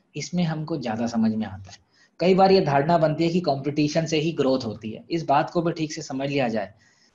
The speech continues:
अगर जैसे देखिए ये workshop चल रही है साढ़े तीन सौ लोगों के साथ, अगर हम competition करा दें कि एक poll करें और उसमें ये पूछें और बोलें कि workshop के बाद हम एक test लेंगे सभी का, और जिसके मार्क्स सबसे ज्यादा आए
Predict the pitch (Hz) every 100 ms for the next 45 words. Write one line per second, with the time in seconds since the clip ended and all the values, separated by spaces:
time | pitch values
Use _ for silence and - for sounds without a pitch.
0 | _ 135 143 165 156 170 151 147 123 113
1 | - 135 147 143 - 160 156 151 143 147
2 | 143 131 131 131 127 135 120 117 113 -
3 | 104 - _ _ _ - 143 165 165 165
4 | 151 143 147 147 160 156 131 123 123 113
5 | 110 - _ _ _ - 143 156 165 165
6 | 160 151 139 139 120 127 - _ _ 131
7 | 143 156 160 160 156 135 131 151 147 -
8 | _ _ _ - 139 135 151 165 156 139
9 | 135 - 156 156 139 139 139 143 - 147
10 | - 135 131 127 123 127 120 104 - _
11 | _ _ - 139 139 151 185 156 147 147
12 | - 151 143 135 135 135 131 120